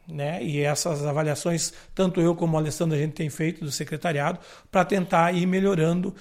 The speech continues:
cada vez mais. É muito difícil você encontrar o perfil perfeito. Qual seria o perfil perfeito de um secretário, por exemplo? Ele tem que ter setenta por cento técnico,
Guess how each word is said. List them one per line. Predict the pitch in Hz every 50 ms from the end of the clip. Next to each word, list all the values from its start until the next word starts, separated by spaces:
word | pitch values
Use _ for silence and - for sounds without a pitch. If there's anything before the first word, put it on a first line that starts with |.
| - - - - -
cada | - 175 175 175 180 180
vez | 160 156 175 190 190 190
mais. | 196 165 151 147 139 127 - - - - - - - _
É | - -
muito | 175 180 196 247 269 - 269
difícil | 220 269 - - 220 214 196 - - 180
você | 160 165 156 - - 190 185 185 185
encontrar | 180 180 175 - 196 185 175 170 - 175 175 185 202 208
o | 196
perfil | 185 - 202 190 175 - - - 247 262 285 285
perfeito. | - - - 254 - - 165 127 - - - - -
Qual | - - 196 220 220
seria | 220 226 196 175 185 190 175 - - - - - - - - - -
o | - 185
perfil | 151 - 202 190 175 147 - - 208 202
perfeito | - - - 240 233 208 - - 208 196 208 202 202 233
de | 185 175
um | 190 185 185 185 180
secretário, | - - - 208 - - 214 202 202 - 180 160 131 - -
por | - 170
exemplo? | 143 131 120 123 117 - - - - - - - - - - - - -
Ele | - 170 160 165
tem | 165 165 185 180 175
que | 160 175
ter | - - 180 165 156 139 127 127 - - _ _ -
setenta | - - - - - 185 185 - - 233 240 247 240 220
por | 170 - 202 160
cento | - - 180 170 160 - - - 156 135 - - - _ _ -
técnico, | - 160 170 175 - - 208 208 208 - 208 202